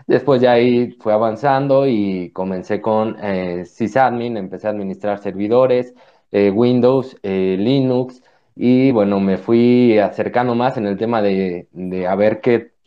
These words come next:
qué, qué hay en mi servidor, ¿no? Eh, yo ponía un servidor, pues, por default, porque desconocía, y empecé a, pues, a informarme, a ver aquí por internet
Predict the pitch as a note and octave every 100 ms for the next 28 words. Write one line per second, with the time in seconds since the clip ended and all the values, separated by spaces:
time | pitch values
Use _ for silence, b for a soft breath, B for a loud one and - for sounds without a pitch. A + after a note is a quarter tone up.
0 | - C#3 - - E3+ E3 E3 C#3 A2 G2
1 | G#2+ G#2 A#2 G#2 G#2+ C3 b b b b
2 | - F#2 F#2+ B2 C3 B2+ C3 A2+ A2+ A#2+
3 | B2+ G#2+ F#2 - _ _ G#2 G#2 G2+ A#2+
4 | A#2+ B2+ D3 G#2 F#2+ F#2+ F2 G2 G2 G2
5 | C3+ B2 B2 - B B - A2+ B2 B2+
6 | C#3 - - _ - G#2+ G2+ G2 F#2+ A#2
7 | A#2 A#2+ A2+ G2+ F2 - _ _ A#2+ G2+
8 | G#2+ G2+ A2 A2 A#2 A#2+ A#2+ A#2+ A#2+ G2
9 | G#2 G2+ G2+ G#2 G#2 G2+ G#2 G2 G2 G#2
10 | A2+ A2+ A2